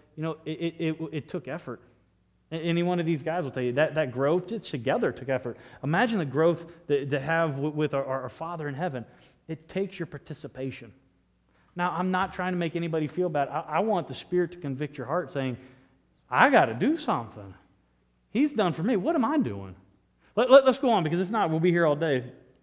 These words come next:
and you might miss a Steelers game. <sighs>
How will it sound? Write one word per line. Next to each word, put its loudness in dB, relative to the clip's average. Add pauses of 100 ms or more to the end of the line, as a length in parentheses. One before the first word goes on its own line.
(220)
and -2
you 2
might -2
miss -2
a -4
Steelers 0
game. -8 (1600)
<sighs> -2